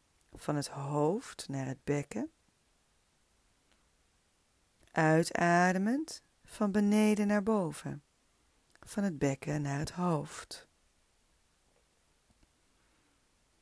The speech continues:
In, van boven naar omlaag, hoofd, bekken. Uit, beneden, omhoog, bekken, hoofd.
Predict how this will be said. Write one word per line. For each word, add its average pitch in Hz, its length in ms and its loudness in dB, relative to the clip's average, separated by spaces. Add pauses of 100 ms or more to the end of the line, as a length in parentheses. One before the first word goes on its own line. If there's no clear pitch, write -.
(440)
In, 202 420 0 (720)
van 151 380 -4
boven 147 440 -2
naar 143 200 0
omlaag, 143 840 -4 (800)
hoofd, 147 640 -6
bekken. 160 500 -8 (1600)
Uit, 160 640 -2 (760)
beneden, 170 840 2
omhoog, 202 880 -6 (840)
bekken, 160 680 -4
hoofd. - 760 -12